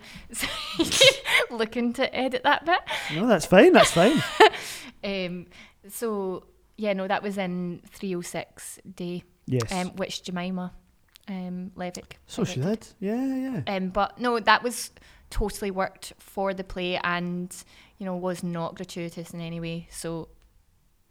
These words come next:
Speaker 1: yeah, although that was a bit, the idea of it was like, "Oh,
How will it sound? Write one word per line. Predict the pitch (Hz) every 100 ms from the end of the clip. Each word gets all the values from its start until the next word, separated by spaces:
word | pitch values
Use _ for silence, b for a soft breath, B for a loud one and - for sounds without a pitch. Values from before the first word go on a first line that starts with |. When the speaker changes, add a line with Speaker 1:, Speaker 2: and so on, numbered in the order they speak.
| _ _
Speaker 1:
yeah, | 196 185 - - _ _ _ _ _
although | 220 240
that | 247
was | 202 185
a |
bit, | 185 180 - _ -
the | 190 -
idea | 175 175 175 196
of | 202
it | 220
was | - 185 180
like, | 175
"Oh, | 214 240 233